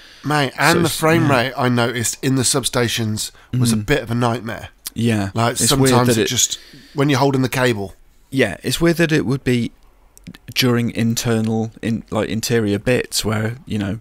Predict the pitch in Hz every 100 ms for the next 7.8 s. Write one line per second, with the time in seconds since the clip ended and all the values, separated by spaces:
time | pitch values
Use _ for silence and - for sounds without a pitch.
0 | - - - 120 107 107 117 98 107 98
1 | 101 113 - - - - - - - -
2 | 113 - 113 - 104 101 101 - 110 110
3 | 104 107 104 107 - _ _ - 113 110
4 | 98 104 131 117 104 - - - - -
5 | 123 147 139 - 123 - - - - 165
6 | 180 107 127 127 135 143 151 147 135 123
7 | 151 143 123 - 117 104 107